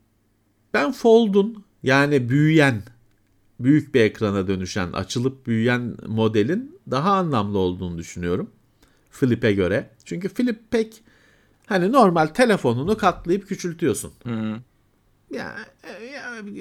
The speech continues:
Speaker 1: öyle bir bunu katlamaya hiç ihtiyaç duymuyorum. Hani
Speaker 2: <laughs>
Speaker 1: pek bir şey, derdi çözmüyor gibi. Ama Fold'da bu büyüyor. Ha, tamam, hani şimdi bunu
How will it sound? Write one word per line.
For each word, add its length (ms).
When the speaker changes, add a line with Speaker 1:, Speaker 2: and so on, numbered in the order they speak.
Speaker 1:
öyle 220
bir 140
bunu 200
katlamaya 560
hiç 180
ihtiyaç 480
duymuyorum. 580
Hani 280
Speaker 2:
<laughs> 400
Speaker 1:
pek 240
bir 60
şey, 180
derdi 340
çözmüyor 460
gibi. 300
Ama 220
Fold'da 840
bu 220
büyüyor. 480
Ha, 240
tamam, 340
hani 320
şimdi 300
bunu 400